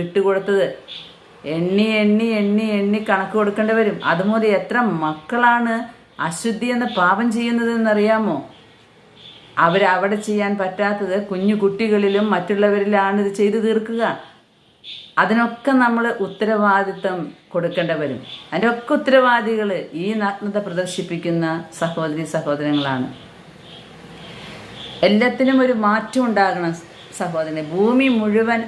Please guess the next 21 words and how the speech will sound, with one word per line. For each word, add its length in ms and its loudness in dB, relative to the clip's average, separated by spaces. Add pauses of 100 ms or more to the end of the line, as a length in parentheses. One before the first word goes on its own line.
അശുദ്ധമാക്കി 1000 0
മലിനമാക്കുകയാണ് 1500 0
നമ്മുടെ 240 -4
ഓരോ 440 2 (160)
പ്രവൃത്തികളും. 540 -6 (380)
ദേഷ്യം, 380 -4
കോപം, 300 2
വെറുപ്പ്, 340 4
വിദ്വേഷം, 540 0 (520)
ഇത് 120 -6
മുഴുവൻ 520 2
ഉണ്ട് 260 4
ഒരു 160 6
ഭാഗത്ത്. 500 0 (720)
അതിനേക്കാൾ 600 0
ഉപരി 640 0 (800)
പ്രൊജക്റ്റ് 420 -2
ചെയ്ത് 260 2
നിൽക്കുന്നത് 520 0 (300)
ഈ 140 -4
സ്ത്രീകളുടെ 840 0